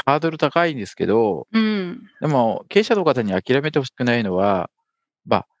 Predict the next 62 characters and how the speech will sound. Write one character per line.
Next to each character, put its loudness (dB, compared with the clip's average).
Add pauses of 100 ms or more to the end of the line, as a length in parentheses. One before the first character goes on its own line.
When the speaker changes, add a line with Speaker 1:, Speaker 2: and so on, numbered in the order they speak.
(300)
Speaker 1:
三 -2
十 0
と -10
か 2
四 0
十 -6
五 -2
無 -2
理 0
で 0
も -10
ね、 -4
ま -2
あ、 -2
六 0 (140)
十 0 (560)
は 4
切 -6
っ -14
て 0
ほ -8
し -4
い -4
し。 -2 (260)
Speaker 2:
は 0
い。 -10 (300)
Speaker 1:
ね、 2
は、 0
今、 2
百 0
時 -2
間 4
あ -2
る -2
会 0
社 0
は 2
ま 0
ず -6
八 -2
十 0
時 -4
間 2
で 0
過 0
労 2
死 -8
の -2
基 -18
準 -4
を 0
超 0
え 2
て、 2
あ 0
の、 -6
Speaker 2:
は 2
い。 -2
Speaker 1:
ク -2
リ 2
ア -4
し、 0